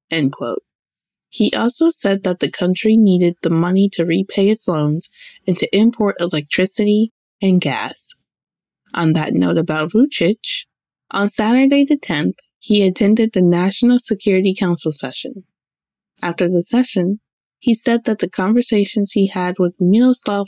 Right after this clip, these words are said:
Lajčák, the president of the United Nations General Assembly, were, quote, "not easy at all," end quote. Lajčák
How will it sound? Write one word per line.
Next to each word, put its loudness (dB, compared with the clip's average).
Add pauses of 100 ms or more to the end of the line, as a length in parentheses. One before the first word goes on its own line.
Lajčák, -2 (400)
the -4
president 0
of 0
the 0
United 0
Nations -2
General -2
Assembly, -6 (360)
were, 0 (100)
quote, 0 (340)
"not 0
easy 0
at -2
all," -8 (480)
end -2
quote. -8 (500)
Lajčák 2